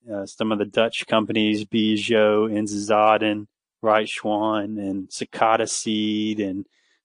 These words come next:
um, Pan American Seed, all these different companies. We, they're sending us their stuff that they think we would be interested in, and we trial 'em to, to make sure that, uh,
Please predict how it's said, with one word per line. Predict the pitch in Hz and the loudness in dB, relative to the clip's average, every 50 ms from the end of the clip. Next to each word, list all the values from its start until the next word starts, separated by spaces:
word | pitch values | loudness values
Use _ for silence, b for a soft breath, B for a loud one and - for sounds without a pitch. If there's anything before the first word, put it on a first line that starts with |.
| _ _ | _ _
um, | - 107 101 101 101 98 95 95 - - _ _ _ _ _ - | 0 0 2 2 2 0 -2 -4 -8 -10 _ _ _ _ _ -2
Pan | - 117 110 113 | 0 2 2 2
American | 107 107 110 107 110 110 107 110 - 117 104 | 2 2 2 2 4 2 2 0 -2 -4 -4
Seed, | - - 113 113 113 | -2 -2 0 2 2
all | 120 131 139 139 | 4 4 4 4
these | 135 131 120 113 | 4 2 0 -2
different | 117 120 120 107 - 120 117 117 - | -2 -2 -2 -2 -2 -6 -8 -6 -4
companies. | - 120 117 - - 113 113 110 104 | -4 -4 -4 -4 -4 -6 -4 -4 -4
We, | 107 110 110 110 113 113 - _ | -4 -2 -2 -2 -4 -6 -10 _
they're | 127 110 110 113 117 | -4 -2 0 0 0
sending | - - - 135 120 117 113 110 110 | -2 -4 -4 -4 -2 -2 -2 0 0
us | 110 110 - - | 0 -2 -2 -2
their | - 113 107 104 | -2 0 0 0
stuff | - - - - 107 107 107 - - | -2 -4 -4 -2 0 0 0 0 -2
that | - 107 104 - | -4 -6 -4 -2
they | 104 107 107 | -2 -4 -4
think | - - 113 107 107 98 - - _ _ _ _ _ _ _ - | -4 -4 -4 -4 -4 -6 -8 -14 _ _ _ _ _ _ _ -2
we | 123 113 | 0 2
would | 110 110 110 107 | 2 0 0 0
be | 113 107 101 110 | 0 0 2 2
interested | 110 101 - 113 101 - - - 110 101 107 | 0 0 -2 -4 -4 -4 -4 -4 -2 0 0
in, | 104 107 104 104 104 | 0 0 0 0 0
and | 107 101 | 0 0
we | 101 107 104 | 0 -2 -2
trial | - - 110 104 104 104 104 104 101 | 0 0 4 4 6 6 4 4 2
'em | 107 104 95 | 0 0 0
to, | 107 101 95 - _ _ _ _ _ _ _ _ _ _ - | -2 -4 -4 -6 _ _ _ _ _ _ _ _ _ _ -2
to | 117 | 0
make | 110 110 110 - - | 2 2 2 0 -2
sure | - - 113 110 107 | -2 0 0 2 2
that, | 101 107 104 104 104 | 2 2 2 2 4
uh, | 107 104 104 104 98 101 | 2 2 2 0 -2 -4